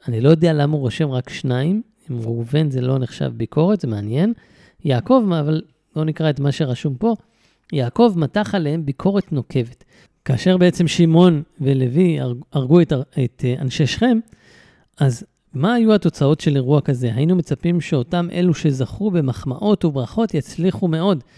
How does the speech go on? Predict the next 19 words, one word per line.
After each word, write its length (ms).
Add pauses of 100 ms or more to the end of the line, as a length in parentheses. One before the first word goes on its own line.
(400)
ואלה 220
שקיבלו 420
רק 120
ביקורת 440
יצאו 220
מדוכאים, 600
ואת 200
ההצלחה 500 (140)
הם 120
יראו 340
רק 180
אצל 240
אחרים. 340 (720)
בפועל, 480 (320)
שמעון 500
ולוי 420
חוו 360
הצלחות 500
מדהימות. 440